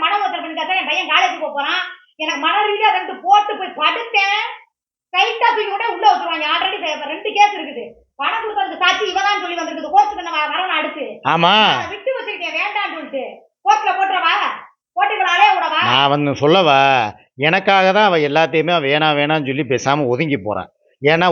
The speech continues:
Speaker 2: உன் மேல அவ்வளவு ஃபால்ட் இருக்கு. நீ வந்து எந்த விஷயத்துலயாவது சொல்றத கேட்டிருக்கியா? எதையுமே வந்துகிட்டு நீ, நீ வீடியோக்காக பேசுறியோ, இல்ல வெறுப்புல பேசுறியோ, இல்ல எனக்காக பேசுறியோ, அதெல்லாம் விடு. எனக்காகலாம் பேசுறதுக்கு வாய்ப்பே இல்ல. உனக்கு இப்ப புதுசு புதுசா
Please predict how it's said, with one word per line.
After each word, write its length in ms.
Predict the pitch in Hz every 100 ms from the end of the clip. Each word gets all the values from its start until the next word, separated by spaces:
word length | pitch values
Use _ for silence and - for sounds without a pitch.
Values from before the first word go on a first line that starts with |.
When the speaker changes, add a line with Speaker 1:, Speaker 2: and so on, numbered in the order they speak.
| 147
Speaker 2:
உன் 160 | 180 180
மேல 120 | 185 143
அவ்வளவு 300 | 143 156 117
ஃபால்ட் 280 | 135 165 143
இருக்கு. 220 | 120 110 107 _ _
நீ 80 | 139
வந்து 220 | 143 175 156
எந்த 240 | 135 175
விஷயத்துலயாவது 720 | 214 185 156 151 160 165 135 139 143
சொல்றத 280 | 147 170 151
கேட்டிருக்கியா? 500 | 135 123 120 110 110 117 113 _ _ _ 135
எதையுமே 520 | 147 185 202 196 208
வந்துகிட்டு 360 | 202 175 175 185
நீ, 120 | 147 143 117
நீ 60 | 120
வீடியோக்காக 480 | 165 175 165 165 165
பேசுறியோ, 480 | 147 127 139 139 143 156 165 160 - - -
இல்ல 160 | 147 170
வெறுப்புல 360 | 151 208 202 180
பேசுறியோ, 440 | 151 147 143 139 151 170
இல்ல 100 | 147
எனக்காக 400 | 139 180 185 185
பேசுறியோ, 460 | 147 139 131 123 123 - _ _ 104
அதெல்லாம் 260 | 139 175
விடு. 120 | 156 123
எனக்காகலாம் 500 | 143 156 170 170 143
பேசுறதுக்கு 400 | 160 170 175 156 143
வாய்ப்பே 280 | 160 180
இல்ல. 200 | 170 143 147 - - _
உனக்கு 280 | 135 151 139
இப்ப 140 | 143 127
புதுசு 200 | 170 170
புதுசா 220 | 147 151